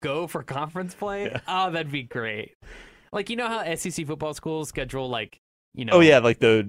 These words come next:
Speaker 1: s-, like,
Speaker 2: cupcake
Speaker 1: Buffet
Speaker 2: in the middle of the
Speaker 1: Cookman, like,
Speaker 2: mm-hmm.
Speaker 1: in the, right before the, like, final rivalry game?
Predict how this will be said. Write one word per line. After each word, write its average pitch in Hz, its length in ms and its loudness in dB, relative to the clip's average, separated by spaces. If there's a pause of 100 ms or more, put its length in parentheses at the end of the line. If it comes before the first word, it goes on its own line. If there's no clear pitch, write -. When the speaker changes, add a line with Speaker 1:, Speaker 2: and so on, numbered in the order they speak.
Speaker 1:
s-, - 220 -8
like, 143 220 -8
Speaker 2:
cupcake 131 340 4
Speaker 1:
Buffet 104 140 0
Speaker 2:
in 107 60 0
the 104 40 0
middle 101 220 0
of 95 40 0
the 101 80 0
Speaker 1:
Cookman, 190 240 -4
like, 175 140 -2
Speaker 2:
mm-hmm. - 60 -2
Speaker 1:
in 110 80 -2
the, 147 60 -2
right 143 260 -6
before 156 280 -6
the, 147 100 -6
like, 135 220 -6
final 131 280 -6
rivalry 131 400 -4
game? 147 280 -8